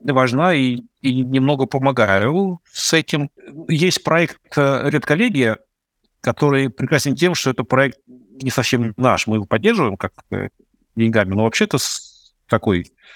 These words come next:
э, самостоятельный проект. Э, в нем есть, э, люди, которые, ну, собственно, понимают, чего, э, чего делают, а наши делают, э, помогать чисто финансово. Вот. Вот это очень важная история, и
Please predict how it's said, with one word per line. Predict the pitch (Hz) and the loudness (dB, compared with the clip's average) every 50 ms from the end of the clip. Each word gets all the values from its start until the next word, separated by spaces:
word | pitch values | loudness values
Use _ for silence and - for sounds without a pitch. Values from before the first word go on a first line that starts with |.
| - - - - - - _ _ | -20 -20 -20 -20 -20 -20 _ _
э, | - 104 95 95 95 | 0 2 2 2 2
самостоятельный | 92 - - 113 113 - - 127 127 123 - - 113 104 101 | 2 0 0 -2 -2 0 2 2 2 2 0 0 0 0 0
проект. | 98 - - 110 113 120 139 147 - _ _ _ _ _ _ - | 0 0 0 2 2 2 2 0 -2 _ _ _ _ _ _ 0
Э, | - 107 104 101 98 | 2 4 4 4 2
в | 92 87 95 | 0 -2 -2
нем | 104 104 98 | -2 -2 0
есть, | 101 98 104 92 - - - _ _ _ _ - - - - | 0 0 0 0 -2 -4 -8 _ _ _ _ -8 -8 -4 -2
э, | 95 95 92 92 101 101 101 101 - _ | -2 -2 -2 -2 -4 -4 -4 -6 -6 _
люди, | - 101 110 123 113 104 104 | -4 0 0 0 0 -2 -4
которые, | - - 101 - - - 95 95 92 92 90 - - - - _ _ _ _ | -2 -2 -4 -2 -2 -2 -2 0 0 0 -2 -4 -6 -8 -14 _ _ _ _
ну, | - - - - | -20 -20 -18 -16
собственно, | - 104 - - - - | -14 -14 -14 -12 -4 0
понимают, | - 107 110 101 92 92 | 2 2 4 2 2 0
чего, | - 110 101 95 _ - - | -2 -2 -4 -4 _ -6 -4
э, | 107 95 90 - - 117 | -4 -4 -4 -4 -6 -4
чего | - - 120 120 | -2 0 2 2
делают, | 117 160 156 143 117 - | 2 2 2 0 0 0
а | 101 | 0
наши | 110 117 107 - 110 | 0 0 0 0 0
делают, | 107 113 110 110 107 - _ _ _ _ _ _ _ _ _ _ _ - | 0 0 2 0 0 -2 _ _ _ _ _ _ _ _ _ _ _ -2
э, | - 104 | -2 0
помогать | 98 - 107 107 104 110 104 95 | 0 2 0 0 2 0 0 0
чисто | - - 98 - - 98 | -2 -4 -4 -2 -4 -4
финансово. | 90 - 131 120 110 95 87 - - 98 - _ _ - - - - - - _ - - - | -2 0 0 0 0 0 -2 -4 -6 -8 -10 _ _ -20 -20 -20 -20 -20 -20 _ -20 -6 -2
Вот. | 117 117 104 - - _ _ | 0 0 0 0 -4 _ _
Вот | - - 151 | -4 0 0
это | 185 190 | 0 0
очень | 226 - - 175 | 0 -2 0 0
важная | 120 127 139 139 135 131 | 2 2 0 0 0 -2
история, | 123 - - - - 98 101 120 147 202 - - | -2 -2 -4 -2 0 0 2 0 0 -2 -4 -4
и | - - 110 113 123 | -2 0 0 0 0